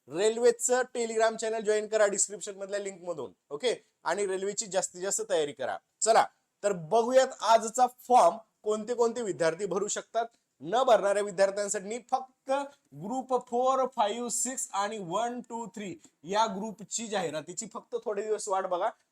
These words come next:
नोटिफिकेशन पडल्या पडल्या दनादन तुम्हाला ग्रुप डी, त्याच्यानंतर टीसी आणि इतरही जे काही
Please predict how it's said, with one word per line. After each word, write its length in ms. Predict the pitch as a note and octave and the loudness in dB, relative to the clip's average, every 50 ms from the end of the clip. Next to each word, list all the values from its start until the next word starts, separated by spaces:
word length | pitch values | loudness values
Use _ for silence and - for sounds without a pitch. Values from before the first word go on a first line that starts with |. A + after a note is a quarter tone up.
| - | -12
नोटिफिकेशन 600 | D3+ E3+ F3+ F3 G3 F3+ G3+ F#3 G3+ G3+ A3 G#3+ G#3 | -8 -8 -6 -6 -8 -8 -8 -8 -6 -6 -6 -8 -8
पडल्या 320 | - - F#3+ F#3 G3+ G#3+ | -4 -4 -2 2 2 2
पडल्या 280 | G3 - G3+ F#3+ G#3 G3+ | 2 2 0 0 0 0
दनादन 720 | F3 D3+ C3 F#3 G3+ A#3+ A#3+ G3+ D3+ C3+ C#3+ A3 B3 B3 | 0 -2 0 0 2 2 2 0 -2 -2 0 0 0 0
तुम्हाला 580 | - _ _ _ - G#3+ G#3 G#3+ A3 A3+ G#3 | -6 _ _ _ -12 -4 0 2 4 4 2
ग्रुप 420 | F3 D#3 D3 G#3 B3+ C4+ G3+ - F3 | 0 -2 -4 -4 -4 -4 -4 -4 -8
डी, 420 | C#3+ C#3 F#3+ B3+ D4 D4 - - _ _ _ _ _ _ _ _ _ - | -6 -4 -2 -2 -2 -4 -6 -12 _ _ _ _ _ _ _ _ _ -6
त्याच्यानंतर 480 | G#3 G#3 G#3 A#3+ A#3+ A3+ G#3+ F#3+ G3 D3+ | -4 0 0 0 0 -2 -4 -6 -6 -6
टीसी 580 | C3+ _ _ - C4 C4 - - - C#4+ D4+ C#4+ - _ _ _ - | -8 _ _ -8 -6 -6 -4 -4 -4 -4 -6 -6 -10 _ _ _ -6
आणि 280 | G3+ A3+ A#3+ B3 A#3+ A3+ | -4 -4 -4 -4 -6 -8
इतरही 440 | A3+ - - C4+ C4+ C4+ C4+ B3+ | -8 0 2 4 4 4 2 -2
जे 120 | A3 B3+ B3 | -4 -6 0
काही 160 | B3 B3 | 2 2